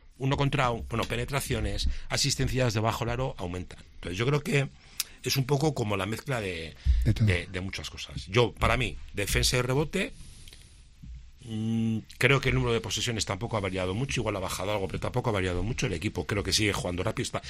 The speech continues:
Speaker 1: está ejecutando mucho mejor el cinco para cinco medio campo. Y luego, por otro lado, yo creo que, que hay determinado tipo de jugadores que han, han dado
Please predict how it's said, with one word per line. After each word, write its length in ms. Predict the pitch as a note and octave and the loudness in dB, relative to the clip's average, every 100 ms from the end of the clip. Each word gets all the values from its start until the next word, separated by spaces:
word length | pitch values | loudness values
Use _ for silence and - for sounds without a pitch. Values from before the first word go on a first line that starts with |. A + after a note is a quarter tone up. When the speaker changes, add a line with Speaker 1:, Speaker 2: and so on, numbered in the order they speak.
| - - | -10 -2
Speaker 1:
está 160 | G#2+ A#2+ | 2 2
ejecutando 480 | A2+ G#2 G#2+ G#2 | 2 2 4 4
mucho 240 | G2+ G2+ F#2 | 2 2 0
mejor 220 | F2+ F#2+ | 0 -2
el 60 | E2 | -4
cinco 180 | G2 F#2 | -6 -4
para 140 | F#2 | -6
cinco 180 | G2 F2+ | -6 -6
medio 200 | E2+ D#2+ | -6 -4
campo. 380 | G#2 G#2+ C#3+ - - - - - - - - - - | -4 -4 -4 -6 -18 -16 -12 -10 -8 -10 -10 -6 2
Y 80 | |
luego, 220 | F#2 F#2 F#2 | 6 6 4
por 120 | D#2+ | 0
otro 220 | E2 F2 | -2 2
lado, 340 | F#2 A2 A#2+ - | 4 6 4 0
yo 160 | D#2 | -6
creo 220 | D2+ E2+ | -4 -6
que, 420 | - D2 C2 B1+ - | -4 -6 -6 -8 -10
que 100 | - | -8
hay 300 | C2+ D#2 E2 | -4 -4 -6
determinado 420 | E2+ E2 E2+ F2+ F#2+ | -4 -2 -2 -2 -2
tipo 260 | F2+ E2+ | -4 -4
de 60 | D#2+ | -4
jugadores 540 | D#2 E2+ F#2 B2+ B2+ | -4 -2 0 0 0
que 260 | - E2+ E2 | -2 -6 -6
han, 320 | - F2+ F2 E2+ | -6 -6 -6 -6
han 200 | G2 F#2 | -6 -2
dado 320 | F2+ F2+ F2+ | -2 -2 -6